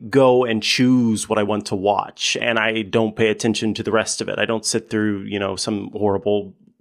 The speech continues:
show that I don't <laughs> really wanna watch just to get to the one that I do.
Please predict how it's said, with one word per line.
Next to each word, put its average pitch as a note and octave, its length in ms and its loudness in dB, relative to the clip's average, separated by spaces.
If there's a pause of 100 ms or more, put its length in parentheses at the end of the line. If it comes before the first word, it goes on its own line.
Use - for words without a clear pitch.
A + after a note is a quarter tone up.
show A#2 300 4
that A2+ 160 2
I - 40 -2
don't F3+ 180 0
<laughs> - 0 -
really D#3+ 180 4
wanna C#3 160 2
watch B2 380 2
just A#2 180 -2
to A2+ 60 -6
get A#2 140 2
to A#2 80 -4
the G#2 60 0
one A2 140 4
that G#2+ 100 0
I G2+ 40 2
do. G2+ 400 2